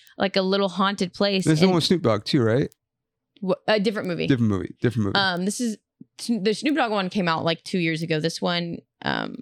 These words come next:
Speaker 1: hasn't come out yet.
Speaker 2: But this is the real place, the Clown Motel.
Speaker 1: Clown
Speaker 2: It's in,
Speaker 1: Motel
Speaker 2: like,
Speaker 1: in,
Speaker 2: Nevada somewhere,
Speaker 1: yeah,
Speaker 2: right?
Speaker 1: Tonopah, Nevada.
Speaker 2: Okay, it's still there.
Speaker 1: Hmm?
Speaker 2: Yeah.
Speaker 1: Yeah. Man.
Speaker 2: But that, you don't know when that's coming
Speaker 1: I don't
Speaker 2: out.
Speaker 1: know when it's coming.
Speaker 2: I
Speaker 1: I'm
Speaker 2: wanna see.
Speaker 1: hoping Halloween.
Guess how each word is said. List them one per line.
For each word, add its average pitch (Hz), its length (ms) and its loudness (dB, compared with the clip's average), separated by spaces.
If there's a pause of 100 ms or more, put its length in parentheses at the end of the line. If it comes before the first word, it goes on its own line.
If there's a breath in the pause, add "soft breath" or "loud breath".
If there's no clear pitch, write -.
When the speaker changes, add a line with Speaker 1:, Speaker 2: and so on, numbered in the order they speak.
(180)
Speaker 1:
hasn't 175 240 -4
come 151 100 -4
out - 140 -6
yet. - 160 -8 (160)
Speaker 2:
But 131 100 4
this 135 180 2
is 151 100 4
the 135 80 6
real 139 240 4
place, 123 480 2
the 123 80 -2
Clown 120 320 2
Motel. 110 320 2
Speaker 1:
Clown 104 220 2
Speaker 2:
It's - 120 0
in, 123 100 4
Speaker 1:
Motel 113 60 4
Speaker 2:
like, 110 120 2
Speaker 1:
in, - 40 2
Speaker 2:
Nevada 110 380 2
somewhere, 101 380 0
Speaker 1:
yeah, - 100 0
Speaker 2:
right? 107 160 2
Speaker 1:
Tonopah, 180 380 -2
Nevada. 185 480 -4 (240)
Speaker 2:
Okay, 107 320 0 (160)
it's - 240 -10
still 147 180 2
there. 98 320 0 (540)
Speaker 1:
Hmm? 214 100 0 (460)
Speaker 2:
Yeah. 76 240 -4
Speaker 1:
Yeah. 185 240 -2 (1200 soft breath)
Man. 160 320 -2
Speaker 2:
But 123 140 2
that, 123 160 2
you 127 120 6
don't 123 100 4
know 113 100 2
when 110 100 2
that's 101 140 -2
coming 104 280 0
Speaker 1:
I 98 40 0
don't 95 160 -4
Speaker 2:
out. - 60 -12
Speaker 1:
know - 60 -14
when - 80 -12
it's - 80 -18
coming. - 220 -14
Speaker 2:
I 208 60 2
Speaker 1:
I'm - 60 4
Speaker 2:
wanna 202 140 2
see. - 40 2
Speaker 1:
hoping 165 280 -2
Halloween. 160 680 -6